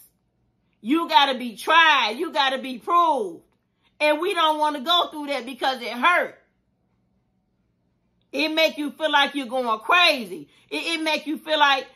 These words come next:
you don't even wanna live no more sometimes. Those trials can be so hard on you sometimes. Because God trying to see,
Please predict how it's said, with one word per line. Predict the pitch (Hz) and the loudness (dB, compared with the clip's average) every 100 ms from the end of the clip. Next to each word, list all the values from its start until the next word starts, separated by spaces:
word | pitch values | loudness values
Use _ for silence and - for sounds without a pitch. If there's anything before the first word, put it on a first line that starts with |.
| _ _ _ | _ _ _
you | 277 302 | -4 0
don't | 349 311 | 2 2
even | 302 285 277 | -2 -6 -6
wanna | 269 247 | -6 -4
live | 254 370 381 302 | 0 2 2 2
no | 277 262 | 2 0
more | 254 254 | 0 -2
sometimes. | 247 247 226 262 247 233 - | -4 -8 -4 -2 -2 -4 -12
Those | 226 254 247 247 | -4 -2 0 -2
trials | - 262 240 240 | -2 2 2 0
can | 214 226 | -4 -10
be | 247 | -8
so | 233 247 254 | -6 -6 0
hard | 240 226 220 | 2 2 0
on | 220 | -6
you | 220 | -8
sometimes. | 233 214 247 214 117 107 _ _ _ _ _ _ _ _ _ _ _ _ _ _ _ _ _ _ _ _ - | -12 -10 -10 -10 -12 -18 _ _ _ _ _ _ _ _ _ _ _ _ _ _ _ _ _ _ _ _ -10
Because | 247 254 254 226 | -6 -4 -4 -4
God | 208 294 359 349 | 4 6 6 2
trying | 349 302 277 | 0 0 0
to | 262 | -2
see, | 277 277 262 - | -6 -8 -8 -14